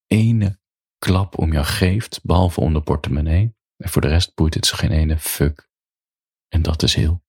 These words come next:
verwarrend. En dat is melancholisch. En dat is leven in een westerse maatschappij. Dat de waarde van ons leven, en dat hebben we hier in Nederland de afgelopen tien jaar gezien in ieder geval,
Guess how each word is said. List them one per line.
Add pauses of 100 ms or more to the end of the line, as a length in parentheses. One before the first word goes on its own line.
verwarrend. (120)
En
dat
is
melancholisch. (680)
En
dat
is
leven
in
een (640)
westerse
maatschappij. (2750)
Dat
de
waarde
van
ons
leven,
en
dat
hebben
we
hier
in
Nederland
de
afgelopen
tien
jaar
gezien
in
ieder
geval,